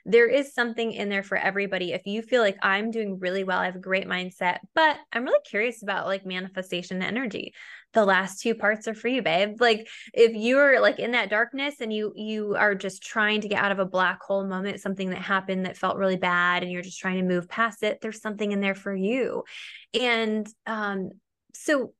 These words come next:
wherever you're at, whether it's with, you know, your personal growth and you feeling really good, or if you're in that hard moment,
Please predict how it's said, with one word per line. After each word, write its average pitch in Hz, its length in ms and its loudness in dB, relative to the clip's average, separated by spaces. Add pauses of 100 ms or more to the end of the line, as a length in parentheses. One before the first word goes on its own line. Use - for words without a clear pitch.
(100)
wherever 247 500 0
you're 285 160 4
at, 214 400 -2
whether 202 240 -2
it's - 240 -12
with, 202 160 -2 (680)
you 226 140 2
know, 185 500 0
your 202 260 2
personal 214 480 -2
growth 196 340 0
and 185 160 -4
you 180 320 -6
feeling 254 440 2
really 208 220 2
good, 202 280 4
or 202 280 -2
if 202 100 -8
you're 190 100 -4
in 220 200 -6
that 214 160 -2
hard 202 280 -2
moment, 190 400 -4